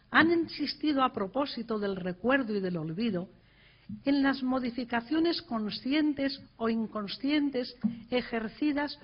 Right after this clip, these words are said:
sobre la memoria individual por los intereses de la afectividad o también por la inhibición, por la censura. El éxito del bestseller sobre la inteligencia emocional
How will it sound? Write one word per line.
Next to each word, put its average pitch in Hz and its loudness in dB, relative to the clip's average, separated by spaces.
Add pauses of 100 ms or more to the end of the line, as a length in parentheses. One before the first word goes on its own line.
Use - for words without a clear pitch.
(160)
sobre 226 0
la 220 2
memoria 240 0
individual 214 0 (420)
por 240 2
los 254 -2
intereses 240 -2
de 220 -6
la 208 -2
afectividad 208 0 (720)
o 170 -12
también 190 0 (320)
por 185 0
la 190 2
inhibición, 180 2
por 165 -8
la 170 -6
censura. 160 -6 (720)
El 202 -2
éxito 220 -4
del 180 -2
bestseller 208 -2
sobre 185 -8
la 180 -4 (100)
inteligencia 202 -2
emocional 220 -2